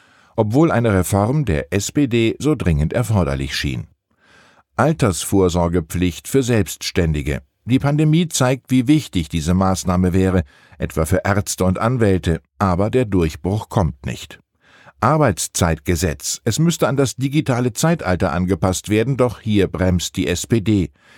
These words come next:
Sie will dazu ein System zur Zeiterfassung einrichten, wogegen wiederum Union und Wirtschaft Sturm laufen.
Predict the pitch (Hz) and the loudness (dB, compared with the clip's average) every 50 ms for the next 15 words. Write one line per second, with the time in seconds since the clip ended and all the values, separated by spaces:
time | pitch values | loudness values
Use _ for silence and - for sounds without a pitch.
0 | - - - - 113 143 147 170 165 147 143 139 - - - 80 110 110 98 110 | -20 -18 -6 0 0 4 4 4 2 2 0 -2 -2 -2 -2 0 0 0 0 0
1 | 107 - - - 123 120 131 135 123 - - 117 98 - - - 120 120 120 - | -2 -2 0 0 0 2 2 0 -2 -2 0 -2 -2 0 0 0 0 0 0 -2
2 | - 87 - 95 92 - - 95 92 - 87 98 101 101 101 107 98 - - - | -4 -2 -2 -2 -2 0 0 -2 -2 0 0 0 0 2 2 0 0 -2 -4 -4
3 | 127 120 107 107 98 85 98 90 80 90 80 85 92 87 92 80 85 82 - 73 | -4 0 0 0 0 2 0 0 2 0 0 0 2 2 2 2 2 0 0 0
4 | 76 73 73 92 101 117 131 131 113 87 85 87 80 - - - 110 113 - - | -2 0 2 4 4 4 2 0 -2 0 0 -2 -2 -2 -2 -4 -4 -4 -4 -8
5 | - - - - 107 98 87 80 78 73 71 64 62 - - - - | -12 -10 -2 2 2 4 4 4 2 2 0 -2 -4 -8 -10 -12 -14